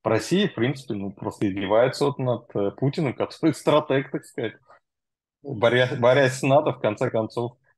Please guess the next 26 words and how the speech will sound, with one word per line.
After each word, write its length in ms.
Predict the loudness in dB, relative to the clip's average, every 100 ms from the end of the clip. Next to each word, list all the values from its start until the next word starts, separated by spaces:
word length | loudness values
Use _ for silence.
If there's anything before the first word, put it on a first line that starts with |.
| _ -4
пришел 540 | -2 0 0 0 -4
к, 100 | -6
э, 920 | -4 -4 -6 -8 -10 -10 -12 -10 -12
к 200 | -12 -2 0 2
усилению 640 | 0 0 0 0 -4 -10 -4
нато. 340 | -4 -4 -8
То 140 | -4
есть, 180 | -4 -2
э, 140 | -4 -4 _
нато, 380 | -2 2 4 2
в 80 | 2
принципе, 440 | 0 0 0 0
если 180 | 0 -2
бы 100 | 0
не 100 | 0
Путин, 480 | -2 -6 -4 -6 -4
была 240 | -2 -2
структура, 540 | -2 -10 -8 -2 -2 -2 -8 _ _ -12
э, 380 | -8 -8 -8 -8
умирающая. 760 | -6 -2 -2 -2 -8 -16 -18 -20 _ -12
То 60 |
есть 100 | -6
непонятно 580 | 0 2 2 0 -2 -2
для 200 | -2 -2
чего 300 | -2 -2 0
нужная. 640 | 2 0 0 -4 -8 -10